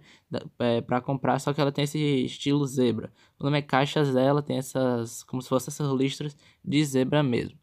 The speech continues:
Vocês vão ver que nesse passe a Garena tá aproveitando muitos itens antigos. Então tem muitos itens antigos com só outra cor. Então temos aí a mochila, que é urso de metal.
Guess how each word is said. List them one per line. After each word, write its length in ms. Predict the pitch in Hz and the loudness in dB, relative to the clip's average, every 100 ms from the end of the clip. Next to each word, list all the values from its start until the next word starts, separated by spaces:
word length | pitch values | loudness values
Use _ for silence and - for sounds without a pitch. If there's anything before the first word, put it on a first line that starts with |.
| _ _ | _ _
Vocês 140 | - | -2
vão 140 | 165 170 | 2 4
ver 160 | 165 | 4
que 80 | 170 | 4
nesse 280 | 160 170 - | 0 0 -2
passe 340 | - 135 143 151 | 0 2 2 0
a 40 | |
Garena 300 | 143 143 143 | 2 2 0
tá 160 | 143 135 | 0 0
aproveitando 560 | 127 139 143 143 131 | 2 2 2 2 -2
muitos 340 | 123 135 143 139 | 0 -2 -2 -2
itens 300 | 135 139 139 | -2 -2 -4
antigos. 480 | 135 - 127 147 - - - | -4 0 0 0 -10 -20 -14
Então 120 | - | -8
tem 100 | 143 | -2
muitos 360 | 143 156 160 147 | 0 0 0 2
itens 260 | 143 147 139 | 0 0 0
antigos 540 | 139 - 135 135 139 | -2 0 0 0 -4
com 400 | - 135 131 123 | -4 -4 -2 -4
só 220 | 120 131 | -2 4
outra 260 | 123 127 143 | 4 4 -2
cor. 340 | - - - _ _ _ - _ | -4 -8 -10 _ _ _ -20 _
Então 120 | - 147 | -6 0
temos 240 | 165 165 | 0 2
aí 140 | 160 | 4
a 60 | 156 | 4
mochila, 460 | 160 165 - 160 156 | 2 -2 0 2 2
que 140 | 156 | 2
é 120 | 143 | 2
urso 360 | 127 135 139 139 | 2 0 0 -2
de 100 | 131 | 0
metal. 520 | 135 135 - 120 147 | -2 -2 0 0 -2